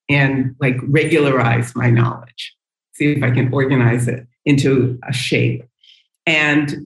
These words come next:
decided to study political economy.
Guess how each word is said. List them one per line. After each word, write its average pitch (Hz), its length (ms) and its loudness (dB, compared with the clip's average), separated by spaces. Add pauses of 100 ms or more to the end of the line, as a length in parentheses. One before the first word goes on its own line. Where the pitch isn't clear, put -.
decided 165 640 0
to 175 100 -6
study 127 760 0
political 123 680 -2
economy. 180 720 0